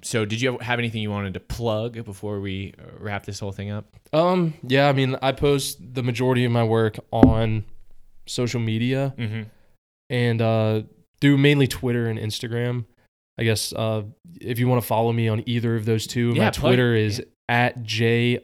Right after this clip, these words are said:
Speaker 2: underscore Reeves fifteen. And then my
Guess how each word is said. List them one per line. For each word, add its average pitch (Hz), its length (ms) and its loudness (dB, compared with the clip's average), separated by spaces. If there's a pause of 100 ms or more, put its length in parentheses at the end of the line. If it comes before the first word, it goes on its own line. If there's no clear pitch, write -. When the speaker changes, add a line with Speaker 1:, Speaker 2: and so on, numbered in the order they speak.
Speaker 2:
underscore 117 840 -2
Reeves 113 880 -2
fifteen. 123 840 -4 (840)
And 127 200 2
then 131 200 4
my 113 600 2